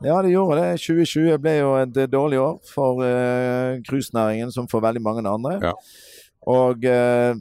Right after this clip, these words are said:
Speaker 1: landstrømsanlegget ble jo heller ikke ferdigstilt i tjue tjue, fordi at, eh,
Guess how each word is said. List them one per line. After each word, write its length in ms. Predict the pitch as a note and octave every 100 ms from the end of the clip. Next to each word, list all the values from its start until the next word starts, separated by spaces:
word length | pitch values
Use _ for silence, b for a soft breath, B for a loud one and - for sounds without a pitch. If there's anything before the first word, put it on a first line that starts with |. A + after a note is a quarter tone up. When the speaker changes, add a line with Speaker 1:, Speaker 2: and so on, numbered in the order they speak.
| -
Speaker 1:
landstrømsanlegget 840 | B2+ C#3 - D3+ - A#2 A2 A2
ble 100 | B2+
jo 80 | A2
heller 240 | A2 A#2+ G2+
ikke 180 | A2+
ferdigstilt 560 | G#2+ A2 A#2+ - G2 -
i 40 |
tjue 260 | F#2 G2 F#2+
tjue, 300 | - G2+ D3
fordi 200 | - B2+ A2+
at, 160 | G#2+
eh, 540 | G#2+ G#2+ G#2 G#2 G#2